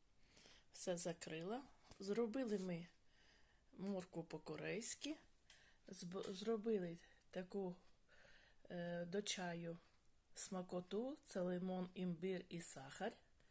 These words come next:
Зробила я квашену капусточку. Чудова получилася цей раз капусточка. Від сім'ї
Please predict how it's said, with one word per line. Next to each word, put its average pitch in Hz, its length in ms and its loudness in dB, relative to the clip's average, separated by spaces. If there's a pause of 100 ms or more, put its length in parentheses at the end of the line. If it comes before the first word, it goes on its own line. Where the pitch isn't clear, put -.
(1080)
Зробила 208 500 4
я 175 180 0
квашену 175 580 0
капусточку. 170 920 -4 (1120)
Чудова 233 640 2
получилася 240 840 0
цей 233 240 2
раз 226 300 0
капусточка. 233 840 -2 (2500)
Від 285 300 -4
сім'ї 180 640 -4